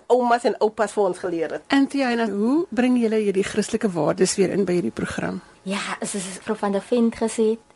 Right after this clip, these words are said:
Speaker 3: ons kom van ouma af, van oupa af. En, ehm, as ek moet sê in die Christelike gedeelte, kommunikasie eerstens. Ek sien as daar nie reëls in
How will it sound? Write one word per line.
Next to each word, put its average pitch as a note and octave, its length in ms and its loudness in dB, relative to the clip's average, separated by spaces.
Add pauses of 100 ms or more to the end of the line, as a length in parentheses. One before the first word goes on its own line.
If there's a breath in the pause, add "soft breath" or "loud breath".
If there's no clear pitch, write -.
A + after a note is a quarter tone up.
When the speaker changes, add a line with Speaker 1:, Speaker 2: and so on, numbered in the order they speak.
(200)
Speaker 3:
ons F#3 140 -8
kom G3 180 -2
van F3 200 -2
ouma C#4 520 2
af, C4+ 80 -8 (160)
van F3+ 180 -4
oupa A#3+ 520 -2
af. A3 60 -12 (200)
En, G#3 280 2
ehm, F3+ 300 0 (420)
as A#3 160 -2
ek A#3+ 140 -8
moet A#3+ 160 -2
sê C#4 240 0
in C4+ 60 2
die C4 80 -2
Christelike A#3+ 680 -4
gedeelte, E3+ 760 -6 (140)
kommunikasie B3 680 0
eerstens. F#3+ 580 0 (500)
Ek A3 160 -4
sien D4+ 220 -2
as C#4+ 120 2
daar B3 180 2
nie D4+ 260 -4
reëls G#3+ 440 0
in B3 100 0